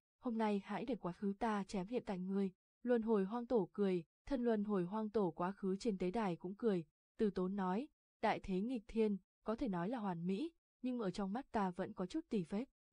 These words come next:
một vết nhỏ đã đủ, có thể chí mạng." Ầm, vang tiếng nổ điếc tai, quá khứ ra tay, ngón tay vươn đến,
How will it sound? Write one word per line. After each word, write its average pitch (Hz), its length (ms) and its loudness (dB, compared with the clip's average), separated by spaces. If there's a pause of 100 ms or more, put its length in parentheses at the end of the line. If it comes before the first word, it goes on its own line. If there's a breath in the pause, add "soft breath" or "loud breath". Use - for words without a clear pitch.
một 202 140 2
vết 262 140 0
nhỏ 196 220 2
đã - 100 -6
đủ, 202 340 2 (240)
có 196 120 -2
thể 214 160 4
chí 175 180 -2
mạng." 214 260 -2 (300)
Ầm, 190 320 4 (340)
vang 196 220 2
tiếng 190 200 0
nổ 233 140 2
điếc 226 240 0
tai, 196 320 2 (280)
quá 175 180 0
khứ 202 180 -6
ra 208 180 -2
tay, 196 300 0 (320)
ngón 208 160 0
tay 240 160 4
vươn 214 280 2
đến, 196 280 2